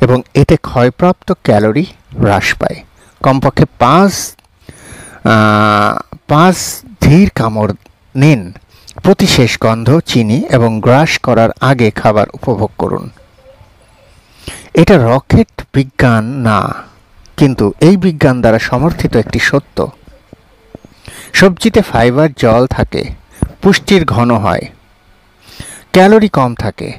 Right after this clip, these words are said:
এবং যারা বেশি তাদের খেতে চায় তা বিস্ময়কর নয়,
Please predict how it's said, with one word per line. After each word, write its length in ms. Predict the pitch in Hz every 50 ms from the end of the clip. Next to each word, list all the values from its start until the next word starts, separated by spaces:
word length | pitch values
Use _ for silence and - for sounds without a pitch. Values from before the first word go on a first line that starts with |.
| - - _ -
এবং 260 | - 131 139 139 131
যারা 400 | 113 131 120 113 110 110 107 104 98 -
বেশি 460 | - 135 160 156 - - - 196 196 185 -
তাদের 340 | 123 107 104 104 120 117 92 -
খেতে 360 | - - 127 117 - - 107 101 _
চায় 500 | - - 165 151 143 123 107 104 107 127 - - - - - - -
তা 100 | - 123
বিস্ময়কর 600 | 107 - - 170 - - - 202 196 196 - 196 190
নয়, 340 | 190 196 202 185 110 -